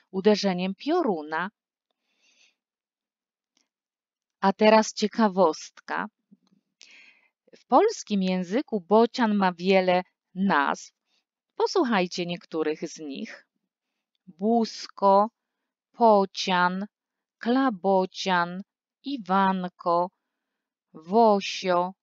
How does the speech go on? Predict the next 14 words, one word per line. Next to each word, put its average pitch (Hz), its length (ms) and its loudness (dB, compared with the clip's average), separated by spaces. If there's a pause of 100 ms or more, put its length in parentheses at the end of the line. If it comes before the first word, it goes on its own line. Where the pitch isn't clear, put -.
grzekotka, 202 1300 -2 (440)
klek. 202 720 0 (1600)
Prawda, 226 440 4
że 226 120 -4
śmieszne 214 560 -2
te 220 140 -2
nazwy? 190 600 -2 (920)
A 180 120 -2
czego 185 340 -4
można 180 360 -4
nauczyć 170 480 -6
się 180 200 -6
od 170 160 -6
bociana? 165 680 -6